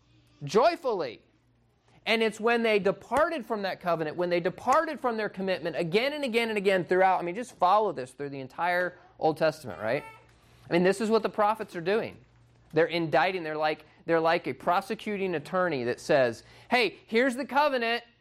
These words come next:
You're not keeping it. God's doing exactly what he said he would do when you fail to keep the covenant. But when you repent,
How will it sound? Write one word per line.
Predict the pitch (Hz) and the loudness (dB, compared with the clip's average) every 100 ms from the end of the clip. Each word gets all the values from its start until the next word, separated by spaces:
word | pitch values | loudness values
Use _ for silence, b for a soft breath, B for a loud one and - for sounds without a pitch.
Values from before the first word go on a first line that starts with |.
| _ _ _ _ _ - | _ _ _ _ _ -8
You're | 160 247 294 | 0 4 4
not | 262 262 262 | 4 2 0
keeping | 277 262 233 214 | -2 -2 0 2
it. | 202 202 - b b b - 139 | 4 4 0 b b b -4 2
God's | 165 262 214 | 4 4 0
doing | 175 214 208 185 | -4 -2 -2 -2
exactly | 147 120 123 180 226 233 262 254 | -8 -12 0 2 2 -2 -6 -4
what | 214 214 | -2 -2
he | 202 185 | -4 -10
said | - 214 202 | 0 0 2
he | 196 196 | -2 -6
would | 185 156 | -4 -4
do | 160 175 151 | 0 0 0
when | 143 139 | -2 -4
you | 135 | -6
fail | - 147 131 | 0 0 0
to | 131 | -4
keep | 135 - | -10 -10
the | |
covenant. | - 95 101 - _ _ _ _ _ _ _ _ _ _ _ - - B 523 480 - | -6 -8 -8 -18 _ _ _ _ _ _ _ _ _ _ _ -20 -20 B -10 -4 2
But | 277 294 254 | 2 2 0
when | 302 349 | 0 0
you | 370 381 339 | 0 0 0
repent, | 330 311 349 269 269 - | -2 2 4 4 0 -6